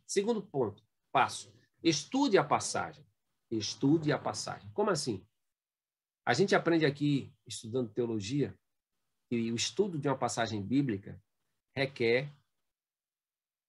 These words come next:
a prática de, da exegese. O que é exegese? É um nome esquisito que quer dizer nada mais, nada menos do que um estudo acurado, profundo, até mesmo científico,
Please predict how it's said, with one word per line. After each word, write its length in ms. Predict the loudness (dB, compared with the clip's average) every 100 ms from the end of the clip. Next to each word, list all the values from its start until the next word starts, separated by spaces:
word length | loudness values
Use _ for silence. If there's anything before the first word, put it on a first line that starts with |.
| _ _ -4
a 80 |
prática 500 | -4 4 6 6 2
de, 120 | -4 -4
da 340 | 0 2 2
exegese. 920 | 2 2 4 0 0 -2 -2 -4 -10 -16
O 100 | -14
que 160 | -4 -2
é 20 |
exegese? 720 | 0 0 -2 -2 -4 -2 -2
É 20 |
um 60 | 0
nome 180 | 0
esquisito 640 | 0 -2 -4 -2 -4 -6 _
que 100 | -16
quer 180 | -4 -4
dizer 320 | -4 -4 -4
nada 300 | -2 0 0
mais, 240 | 2 0 0
nada 220 | -4 -2
menos 320 | -2 -2 -2
do 140 | -6
que 360 | -8 -2 -2 -2 _ _ _ -4
um 120 | -2
estudo 420 | -2 -2 -2 2
acurado, 800 | 0 2 0 2 2 2 -2 -8 -8
profundo, 800 | -6 -6 -4 -2 0 -2 -4 -8 _ _ _ _ _ _ _ _ _
até 300 | -4 0 2
mesmo 580 | 4 2 0 -2 -4 -6
científico, 840 | -4 0 0 0 -2 -2 -6 -12